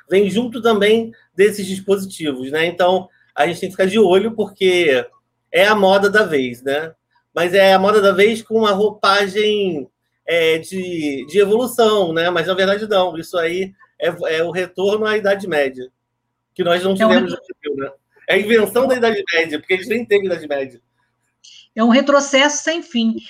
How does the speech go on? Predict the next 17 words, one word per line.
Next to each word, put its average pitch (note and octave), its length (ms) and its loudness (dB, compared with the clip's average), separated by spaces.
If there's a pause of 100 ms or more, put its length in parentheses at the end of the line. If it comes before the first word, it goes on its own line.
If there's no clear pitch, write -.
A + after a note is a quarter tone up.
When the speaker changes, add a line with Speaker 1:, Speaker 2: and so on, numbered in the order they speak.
(120)
Speaker 2:
É, A3 300 -6
no-, B3 560 -6
eu C4 140 4
vi C4+ 120 0
uma D#4+ 100 0
notícia D4 640 -2 (140)
que, A3 300 -6 (260)
na A3 120 -2
imprensa B3 500 -2
no A3 100 -4
domingo, G#3 640 -2 (220)
que A#3+ 140 0
após B3+ 320 0
cinquenta F4 540 -2
e D#4+ 40 4
nove C4 340 2
anos, A3+ 480 -2